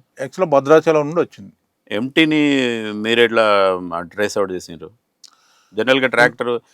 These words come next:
Speaker 2: ఎంప్టీ ట్రాక్టర్ వెళ్ళిపోని అంటారు కదా, మీకు ఎట్లా ఏమైనా సమాచారం ఉందా? అసలు మీకు ఏమైనా అనుమానాస్పదంగా ఉండేనా ఆ
Speaker 1: మాకు
Speaker 2: ట్రాక్టర్?
Speaker 1: ఎన్ఫోర్స్‌మెంట్ భాగంలో కొంత ఇన్ఫర్మేషన్ వ్యవస్థ అనేది మేము డెవలప్ చేసుకుంటా ఉంటాము. ఆ
Speaker 2: Hmm.
Speaker 1: ఇన్ఫర్మేషన్ భాగంలో,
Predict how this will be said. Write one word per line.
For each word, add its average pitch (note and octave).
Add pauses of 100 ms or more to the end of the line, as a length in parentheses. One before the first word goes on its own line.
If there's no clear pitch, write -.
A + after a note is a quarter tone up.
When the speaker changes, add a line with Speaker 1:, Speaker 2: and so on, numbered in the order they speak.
(220)
Speaker 2:
ఎంప్టీ G#2+
ట్రాక్టర్ G#2+
వెళ్ళిపోని G2+
అంటారు E2+
కదా, D2
మీకు G#2
ఎట్లా G2
ఏమైనా F2
సమాచారం A#2
ఉందా? C#3+
అసలు E3
మీకు G#2+
ఏమైనా F2+ (340)
అనుమానాస్పదంగా F2
ఉండేనా D2+
ఆ -
Speaker 1:
మాకు A#2+
Speaker 2:
ట్రాక్టర్? B2+
Speaker 1:
ఎన్ఫోర్స్‌మెంట్ D#3
భాగంలో C#3
కొంత C#3
ఇన్ఫర్మేషన్ C#3+
వ్యవస్థ B2+
అనేది C3
మేము A2+
డెవలప్ A#2
చేసుకుంటా G#2
ఉంటాము. F#2+
ఆ E3+
Speaker 2:
Hmm. D#3
Speaker 1:
ఇన్ఫర్మేషన్ C3+
భాగంలో, A#2+